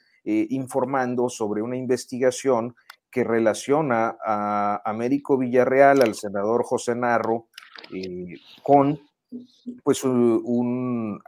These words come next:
eh, operador financiero de, eh, supuestamente el llamado Cártel del Noreste, de delincuencia organizada, pues,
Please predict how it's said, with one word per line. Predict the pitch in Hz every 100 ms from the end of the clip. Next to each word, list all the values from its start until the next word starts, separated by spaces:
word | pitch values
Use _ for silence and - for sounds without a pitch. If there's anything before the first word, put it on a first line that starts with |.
| - - - 80
eh, | 104 101 98 95 95 95
operador | 104 120 113 120
financiero | 120 120 110 95 127 135 120 117 92
de, | 95 92 95 92 92 90 -
eh, | 95 92
supuestamente | - 101 113 - 113 110 107 - 104
el | 98 92
llamado | 90 107 107 113 110
Cártel | - 107 - 110
del | 107 110
Noreste, | 120 143 156 - 139
de | 135 135
delincuencia | 139 151 170 190 185 175
organizada, | 139 113 - 107 95 -
pues, | 90 -